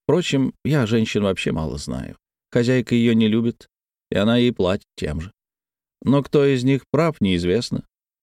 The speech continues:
Я полагаю, что скорее хозяйка не права, так как уж очень она вежлива с нею.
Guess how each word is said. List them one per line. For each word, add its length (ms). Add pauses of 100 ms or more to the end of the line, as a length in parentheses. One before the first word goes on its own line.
Я 140
полагаю, 380
что 240
скорее 340
хозяйка 540
не 120
права, 520
так 220
как 240
уж 280
очень 400
она 260
вежлива 440
с 100
нею. 280